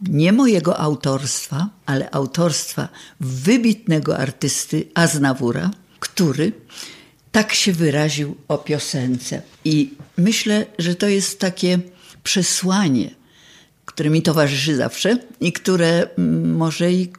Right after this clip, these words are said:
komuś z was będzie towarzyszyć. Więc to jest tak. Cóż powiedział Aznawur? Piosenka. Ona biegnie raz tutaj, raz tam. Przechodzi przez serce i pamięć.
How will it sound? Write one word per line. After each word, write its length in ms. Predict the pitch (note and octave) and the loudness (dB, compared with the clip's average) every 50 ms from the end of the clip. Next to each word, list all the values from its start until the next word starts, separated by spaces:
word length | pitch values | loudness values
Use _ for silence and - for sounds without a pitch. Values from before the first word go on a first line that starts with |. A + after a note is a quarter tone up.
| - - | -16 -8
komuś 400 | - G3 F#3+ G3 G3+ G#3+ A3 A3 | -4 0 0 2 2 2 0 -2
z 80 | G#3+ D4+ | -2 -2
was 200 | - G4+ E4 B3 | -2 -2 0 0
będzie 280 | F#3+ E3+ D#3+ E3 D#3+ | 0 0 0 0 0
towarzyszyć. 720 | D#3+ E3+ D#3+ D3+ D3+ D#3 D#3 D3 C3 - - - - - - - - - - - - - - | -2 -2 -2 -2 -2 -4 -4 -6 -8 -8 -8 -10 -12 -12 -12 -14 -16 -16 -16 -16 -16 -6 0
Więc 420 | - D#3+ E3+ E3 - - - - | 2 4 4 2 2 -2 -4 -2
to 120 | - G#3+ A3 | 0 2 2
jest 240 | G#3+ F#3+ - - - | 2 2 0 -2 -4
tak. 320 | A#2+ G#2+ - - - - - _ _ _ _ - | -6 -6 -6 -10 -14 -18 -20 _ _ _ _ -6
Cóż 220 | - C4 A#3+ - | -2 -2 -2 0
powiedział 480 | - A#3+ F#3 G#3 G3 E3 F3 E3+ D#3+ C#3 | 0 0 0 2 2 2 2 2 2 0
Aznawur? 560 | D3+ C#3 D3 C#3+ C3+ B2 B2+ A#2+ A2+ G2+ - - _ _ _ _ _ _ _ _ | 0 -2 -2 -2 -2 -2 -2 -6 -6 -8 -12 -16 _ _ _ _ _ _ _ _
Piosenka. 720 | - G3+ F#3 F3 - - D#3 C#3 A#2 B2 A#2+ - - D3+ - - _ _ _ _ _ _ | 0 0 0 2 2 0 0 0 -2 -2 -4 -8 -12 -14 -16 -18 _ _ _ _ _ _
Ona 240 | - B3 C4+ D#4 D4+ | 0 2 2 2 2
biegnie 560 | A3+ G#3 F#3+ E3 D3 B2+ D#3 C#3+ C#3 C3+ C3+ - - - _ _ _ _ _ _ - | 2 4 4 4 2 0 0 0 0 0 0 -2 -6 -14 _ _ _ _ _ _ -4
raz 340 | F#3 A#3 C#4+ C4+ - - | -2 0 0 0 -2 -2
tutaj, 500 | - F#3+ D#3+ - - D3+ D#3 F3+ G#3+ A#3 - _ _ _ _ _ _ _ _ _ _ - | 0 0 0 0 0 -2 -2 -4 -4 -6 -8 _ _ _ _ _ _ _ _ _ _ -6
raz 360 | G3 G3+ C#4 C#4 - - - | -2 0 0 0 -2 -4 -4
tam. 320 | - B2+ B2+ C3 C3+ D3 D3 - _ _ _ _ _ _ _ _ _ _ - | -4 -2 -2 -2 -2 -4 -6 -10 _ _ _ _ _ _ _ _ _ _ -8
Przechodzi 500 | - - - B3+ - B3+ A3 F3+ E3+ E3 | -4 -2 0 0 2 2 2 2 2 0
przez 360 | E3+ - - E3 D#3 - - | -2 -2 -2 -2 -2 -2 -2
serce 640 | - - F3+ E3+ E3+ E3+ E3 E3 - - G#3 A#3 C4 - - - _ _ _ _ _ _ _ | -2 -2 0 0 0 0 -2 -4 -4 -2 -2 -2 -4 -6 -10 -20 _ _ _ _ _ _ _
i 100 | - A#3 | -4 -4
pamięć. 760 | G#3+ - - C3 A#2+ C3 - D3+ C#3+ D#3+ E3+ - - - - | -2 -2 -4 -4 -2 -2 -4 -4 -4 -6 -8 -8 -12 -14 -14